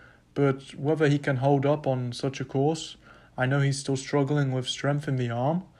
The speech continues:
so it could be interesting with a lot of bike carrying, and yeah, we hope to see Cameron back up there, but I'm guessing it will be a few races before he's really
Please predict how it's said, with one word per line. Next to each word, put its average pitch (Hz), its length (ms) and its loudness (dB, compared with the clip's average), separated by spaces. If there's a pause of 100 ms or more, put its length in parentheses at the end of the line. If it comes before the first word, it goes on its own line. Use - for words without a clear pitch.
(220)
so 127 460 2
it 127 180 0
could 139 200 0
be 135 180 2
interesting 135 540 -2
with 131 160 0
a - 20 0
lot 131 180 2
of 123 160 -4
bike 131 400 -2
carrying, 139 600 2
and 120 300 -4 (840)
yeah, 131 340 4 (540)
we 135 140 2
hope 139 240 2
to - 100 -8
see 180 540 2 (320)
Cameron 160 380 2
back 156 260 4
up 175 160 0
there, 214 320 2 (320)
but 131 100 -2
I'm 131 160 0
guessing 151 300 0
it 147 140 -2
will 135 80 0
be 135 160 2
a 131 140 -2
few 160 140 2
races 147 440 0
before 127 380 -2
he's 120 140 -6
really 127 360 0